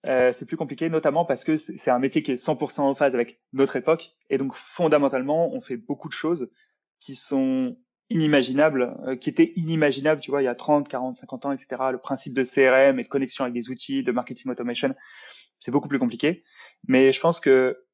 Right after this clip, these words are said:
tu peux leur expliquer très facilement. Euh,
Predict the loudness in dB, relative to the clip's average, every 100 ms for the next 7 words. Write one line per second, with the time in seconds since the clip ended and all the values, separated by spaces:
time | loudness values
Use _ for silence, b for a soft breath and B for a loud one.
0 | _ _ _ _ _ _ _ _ _ _
1 | -8 -2 0 2 0 -4 -4 -4 -4 -4
2 | -2 -2 -4 -4 -4 -4 -10 _ _ _
3 | _ _ _ -2 0 2 -2 -4 -4